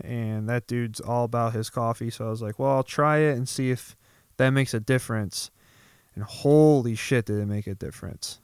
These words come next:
It's just night and day from the coffee that I was drinking. Um, I got a Jamaican, uh, roast that's, it's kinda like a chocolatey caramel flavor.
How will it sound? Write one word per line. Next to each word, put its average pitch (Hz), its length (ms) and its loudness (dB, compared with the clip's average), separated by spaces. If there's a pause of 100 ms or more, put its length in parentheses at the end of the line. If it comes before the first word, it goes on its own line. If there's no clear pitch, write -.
It's 104 300 -4
just - 440 -4 (680)
night 139 320 4
and 131 180 0
day 127 240 6
from 113 220 -2
the 110 80 -2
coffee 123 340 0
that 120 100 2
I 113 40 4
was 107 140 -2
drinking. 117 680 -2 (100)
Um, 104 560 -6 (160)
I 127 160 -4
got 131 160 2
a 117 80 2
Jamaican, 113 840 -2 (440)
uh, 95 480 -6 (920)
roast 107 520 0
that's, - 360 -4 (920)
it's - 140 -8
kinda 180 320 6
like 160 200 4
a 113 80 -2
chocolatey 123 1000 -2 (340)
caramel 117 720 0 (840)
flavor. 135 720 0